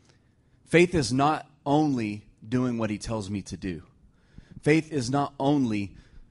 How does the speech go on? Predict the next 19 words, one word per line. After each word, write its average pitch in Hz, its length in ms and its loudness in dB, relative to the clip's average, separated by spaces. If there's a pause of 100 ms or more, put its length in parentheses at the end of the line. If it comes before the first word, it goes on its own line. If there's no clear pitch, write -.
(140)
"Yes, 123 220 2
sir, 113 460 0 (400)
Lord, 104 280 -2
you're 110 140 0
still 120 240 -2
God, 107 260 0
so - 120 -8
yes, 110 280 0
sir." 101 320 -4 (240)
That's 151 300 2
not 170 260 2 (300)
all 131 260 4
faith 113 360 -6
is. 92 340 -6 (400)
Faith 160 300 0
is 131 160 2
also 127 420 2
me 107 200 -2
saying, 104 320 -6